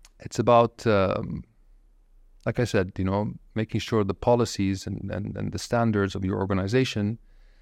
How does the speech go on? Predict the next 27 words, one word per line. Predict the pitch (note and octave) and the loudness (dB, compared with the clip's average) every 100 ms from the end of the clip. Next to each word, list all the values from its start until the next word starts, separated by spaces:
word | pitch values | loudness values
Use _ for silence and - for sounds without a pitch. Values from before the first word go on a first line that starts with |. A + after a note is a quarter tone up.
| - - _ - | -20 -20 _ 0
um, | G2+ F#2+ F#2 F2+ F2+ G2 - _ _ _ _ | 2 2 0 -2 -6 -10 -14 _ _ _ _
fit | - A2 - - - - - - - - | 0 0 0 -10 -20 -20 -20 -20 -20 -12
the | - | -8
culture. | - G2 E2+ - - | 0 0 0 -8 -8
Because | - F2+ G2 G2 | -8 0 0 0
you | A2 | 0
can | G#2+ | 0
say | - G#2+ | 2 2
we're | G#2 | 2
a | G#2 | 2
culture | - A2 - F#2+ | 0 -2 -2 -4
of, | F#2 F#2 F#2 - _ _ _ _ - | -2 -4 -8 -16 _ _ _ _ -10
of | F#2+ | -8
love | F#2+ A#2+ A#2+ A2+ | 2 4 6 4
and | F#2+ F2 | 0 -4
respect | F2+ - B2 A#2 A2 - | -6 -2 2 2 2 -4
and | F#2 F#2 | -10 -10
of | F#2 F#2+ | -12 -2
this | A2 A#2 - | 0 0 -2
and | F#2 G2+ | -2 2
that, | A2 A2 - _ _ - - - | 2 0 -6 _ _ -20 -20 -6
then, | G#2 A2 G#2+ G#2 G2+ - _ _ | 2 6 6 4 0 -4 _ _
you | - | -4
know, | G2+ F2+ F#2 G#2 - _ - - _ _ _ _ _ _ _ | 0 0 -2 -8 -12 _ -20 -20 _ _ _ _ _ _ _
uh, | G#2 | -2
one | G#2 A2+ | 0 0
policy | - G#2+ G2+ - G2 F#2+ | 2 0 0 0 0 -2